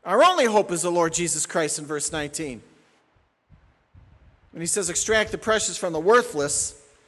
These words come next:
he's saying, "Return to true prayer, true knowledge, trust, repentance. God is faithful, even in the worst of times." And only then can he go back to speaking for God.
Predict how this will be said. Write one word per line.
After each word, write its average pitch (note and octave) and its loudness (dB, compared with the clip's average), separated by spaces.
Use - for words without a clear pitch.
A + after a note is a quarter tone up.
he's C#3+ -8
saying, E3+ -2
"Return G3 0
to E3+ -4
true - 2
prayer, C#3 0
true C#4+ 2
knowledge, C#3 0
trust, - 2
repentance. - -2
God B3 6
is F#3+ 0
faithful, D#3+ -2
even E3+ -6
in D3+ -6
the C#3+ -6
worst C#3+ -6
of - -18
times." G#2 -12
And G#3 -2
only C4+ 2
then A3 -2
can F3 -6
he D#3 -8
go D#3 -6
back E3 0
to C#3 -10
speaking E3+ -6
for - -20
God. C3+ -4